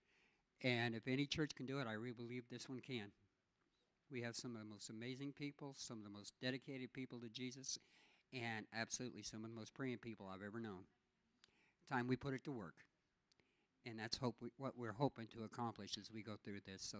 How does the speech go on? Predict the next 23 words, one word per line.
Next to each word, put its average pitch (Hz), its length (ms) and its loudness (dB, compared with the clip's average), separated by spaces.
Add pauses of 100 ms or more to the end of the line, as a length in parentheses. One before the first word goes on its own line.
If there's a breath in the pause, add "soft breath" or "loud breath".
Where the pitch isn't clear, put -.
thank 127 220 -2
you 123 140 -2
for 117 120 -4
coming. 127 340 0 (1120 soft breath)
Uh, 104 480 4
let's 131 160 0
open 147 240 12
with 135 120 12
a 135 40 12
word 135 160 10
of 131 60 2
prayer. 180 240 8 (4000 loud breath)
Father, 127 260 12
we 120 120 4
do 127 140 6
thank 123 280 2
you 120 60 2
for 123 100 0
this 113 180 -2
time 120 320 2
to 117 60 -2
come 110 220 -2
together, 107 460 -2